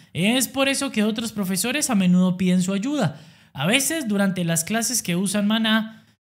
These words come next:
el maná de un estudiante se enreda severamente y su núcleo se endurece. Cuando eso sucede, solo necesitan ir con el profesor Harodin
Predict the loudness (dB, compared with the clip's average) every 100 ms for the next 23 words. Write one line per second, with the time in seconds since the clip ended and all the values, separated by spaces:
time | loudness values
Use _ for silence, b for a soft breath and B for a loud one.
0 | -8 0 2 4 4 4 4 2 0 0
1 | -2 -2 -2 0 0 0 -2 -4 -2 0
2 | 0 2 2 2 0 0 0 0 0 0
3 | 2 0 -2 -2 -2 -2 -2 -2 -2 -2
4 | -2 -2 0 0 0 2 0 0 -2 -6
5 | b b b b -4 0 2 2 2 -2
6 | -2 0 2 2 -2 -8 -14 -6 -2 -2
7 | -2 -2 -2 -2 0 -2 0 -2 -2 -2
8 | -2 -2 -2 0 2 2 2 0 -2